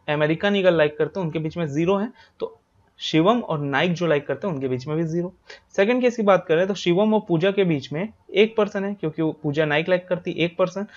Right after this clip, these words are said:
तो शिवम और शिवानी जो अमेरिकन ईगल लाइक करती है उनके बीच में भी एक पर्सन है। क्लियर? तो same number of person। सिक्स्थ हिंट भी मेरा हो गया कंप्लीट। अब बचा कौन सा? तो वो है थर्ड।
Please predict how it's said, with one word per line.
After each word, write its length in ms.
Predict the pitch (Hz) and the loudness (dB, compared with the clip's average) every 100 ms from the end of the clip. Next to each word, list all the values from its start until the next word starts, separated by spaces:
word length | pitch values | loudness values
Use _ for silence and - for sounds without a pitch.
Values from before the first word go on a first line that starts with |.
| - _ | -20 _
तो 80 | 170 | -2
शिवम 520 | 156 - 156 170 247 294 _ _ - | -2 2 2 4 2 0 _ _ 4
और 120 | 185 | 4
शिवानी 480 | 180 165 139 131 131 | 4 2 2 0 0
जो 140 | 165 | 0
अमेरिकन 440 | 143 143 135 156 | 2 0 -4 -4
ईगल 160 | 151 139 | -2 0
लाइक 200 | 131 127 | 0 -2
करती 220 | 160 233 | -6 -4
है 60 | 185 | -6
उनके 180 | 131 131 | -4 -4
बीच 220 | 123 127 | -4 -6
में 100 | 131 | -6
भी 220 | 233 320 | -4 -4
एक 220 | 143 127 - | -4 -4 -4
पर्सन 340 | 120 - - | -8 -8 -18
है। 180 | - _ - | -18 _ 0
क्लियर? 180 | 220 311 | 0 0
तो 160 | - | -4
same 360 | - 160 165 151 | -4 0 0 0
number 200 | 135 143 | -2 -2
of 80 | 262 - | -2 0
person। 320 | 120 - - - - - | 0 -2 -14 -20 -20 -20
सिक्स्थ 380 | - 254 262 - | -2 -2 0 -2
हिंट 160 | 190 185 | 0 2
भी 100 | 202 | 2
मेरा 220 | 151 151 | 2 0
हो 160 | 147 | -2
गया 160 | 127 175 | -2 -2
कंप्लीट। 760 | - _ - 131 131 135 127 - - - - | -2 _ -6 -6 -4 -6 -6 -10 -16 -4 0
अब 140 | 170 | 4
बचा 260 | 175 196 226 | 6 6 4
कौन 260 | 147 127 | 2 -2
सा? 140 | 127 - | -4 -4
तो 120 | 160 | 0
वो 80 | 135 | 0
है 120 | 185 | 0
थर्ड। 460 | - - 123 120 | -4 -8 -6 -6